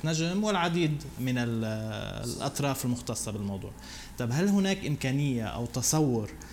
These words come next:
معين لكيفية الاستفادة من هذه البيانات في الدراسات أو الأبحاث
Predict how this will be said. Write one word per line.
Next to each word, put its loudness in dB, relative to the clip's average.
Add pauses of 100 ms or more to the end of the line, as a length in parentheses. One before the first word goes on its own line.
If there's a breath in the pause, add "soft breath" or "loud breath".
(240 loud breath)
معين 4
لكيفية 2
الاستفادة 0
من 2
هذه 2
البيانات 2
في -2
الدراسات 0
أو -2
الأبحاث -2